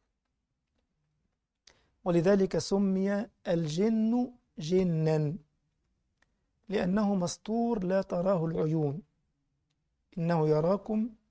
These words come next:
هو وقبيله من حيث لا ترونهم"،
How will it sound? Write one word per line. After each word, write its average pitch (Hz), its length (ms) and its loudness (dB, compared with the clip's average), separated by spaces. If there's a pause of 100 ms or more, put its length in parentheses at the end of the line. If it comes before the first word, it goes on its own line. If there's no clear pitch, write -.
(340)
هو 214 440 0 (600)
وقبيله 202 840 -2
من 180 220 -4
حيث 220 440 -6 (600)
لا 180 260 4
ترونهم"، 175 800 -2